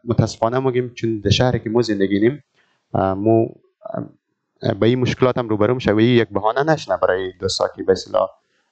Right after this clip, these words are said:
اه، مو شاید فکر کنه که یک امکان داره که ما کمک کنه. اما در شهری که ما زندگی نیم، اه، آیم کسی که ما را از لحاظ فسیلیتیز یا به اصطلاح امو،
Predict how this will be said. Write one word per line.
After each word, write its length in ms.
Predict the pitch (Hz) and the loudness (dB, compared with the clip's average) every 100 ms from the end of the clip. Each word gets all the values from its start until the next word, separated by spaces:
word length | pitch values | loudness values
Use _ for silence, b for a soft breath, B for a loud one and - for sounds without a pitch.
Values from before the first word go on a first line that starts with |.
| _ | _
اه، 380 | - 90 90 - | -4 -2 -2 -2
مو 220 | 98 98 | 2 2
شاید 220 | - 190 - _ _ | 2 0 -2 _ _
فکر 180 | - 104 | 0 0
کنه 180 | 101 190 | 2 -2
که 140 | - | 0
یک 200 | 98 92 - _ _ _ _ - - | 2 2 2 _ _ _ _ -8 0
امکان 340 | 107 104 107 | 0 0 -2
داره 200 | 101 101 | 2 0
که 100 | 95 - | 0 -2
ما 120 | 101 | -2
کمک 280 | - 104 - | 0 -2 -2
کنه. 200 | 107 127 B B | -4 -6 B B
اما 240 | 123 120 113 95 - | -2 -2 -4 -8 -2
در 100 | 104 | 0
شهری 260 | 131 131 | 2 0
که 60 | 123 | 0
ما 100 | 120 | -2
زندگی 320 | 107 98 101 | 0 0 2
نیم، 260 | - 131 - _ _ - | 2 2 -4 _ _ -4
اه، 280 | 92 92 - | -2 -2 -2
آیم 380 | 101 104 131 117 | -2 2 0 0
کسی 300 | - 117 107 | -2 -4 -2
که 140 | 110 | 0
ما 160 | 101 104 | 2 2
را 120 | 98 | 2
از 220 | 95 95 | 0 -2
لحاظ 300 | 95 95 92 | -2 -2 -4
فسیلیتیز 720 | - 98 98 98 95 104 - | -6 -2 2 2 4 0 2
یا 100 | 98 | 0
به 80 | 92 | 2
اصطلاح 420 | 92 - 98 98 | 0 -2 -2 0
امو، 360 | 98 95 95 92 | -2 -4 -4 -4